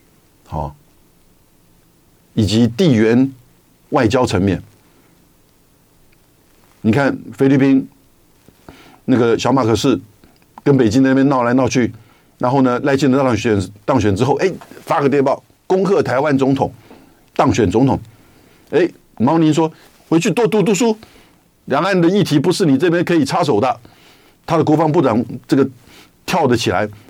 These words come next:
护主心切，骂这个毛宁，哦，不可思议。那毛宁真的是一个多读读书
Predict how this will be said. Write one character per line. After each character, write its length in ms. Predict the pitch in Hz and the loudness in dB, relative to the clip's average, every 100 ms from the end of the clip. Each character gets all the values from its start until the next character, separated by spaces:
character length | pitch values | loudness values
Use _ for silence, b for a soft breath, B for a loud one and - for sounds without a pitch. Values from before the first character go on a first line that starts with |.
| - | -8
护 220 | 233 170 | 0 0
主 240 | 113 101 - b b b | 2 -2 -4 b b b
心 240 | - 180 175 | -8 0 0
切， 260 | 202 131 90 b b b b | 2 -2 -4 b b b b
骂 240 | 151 143 | -4 0
这 60 | 123 | 2
个 60 | 120 | 2
毛 200 | 101 120 | 2 0
宁， 260 | 92 92 - _ _ _ _ | 0 -2 -6 _ _ _ _
哦， 220 | - 78 - _ _ _ _ _ _ | -8 -8 -10 _ _ _ _ _ _
不 100 | - | -2
可 140 | 139 110 | 0 0
思 200 | 127 196 | 0 0
议。 160 | 214 - - b b - _ _ _ | 0 -2 -10 b b -18 _ _ _
那 80 | 135 | -2
毛 200 | 131 131 | 0 2
宁 100 | 156 | 2
真 140 | 160 | 4
的 100 | 139 | 2
是 240 | 117 117 - b b b b _ _ | 2 0 0 b b b b _ _
一 100 | 170 | 0
个 80 | 175 | 2
多 200 | - 190 | 2 0
读 180 | - 170 | 2 2
读 180 | 147 | 2
书 300 | 151 185 185 | 2 0 -2